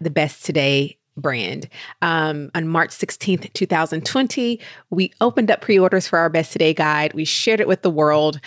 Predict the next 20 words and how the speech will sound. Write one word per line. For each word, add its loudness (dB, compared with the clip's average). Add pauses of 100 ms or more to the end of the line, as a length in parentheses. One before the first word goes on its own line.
(280)
um, 0
at -2
the 6
top -2
of 2
a 4
pandemic. 0
Um, 0 (680)
and 2
we're 2
excited 0
because -2
on -4
March 0
fifteenth, -4 (480)
two 0
thousand 0
twenty-one, -4
we -2
will -2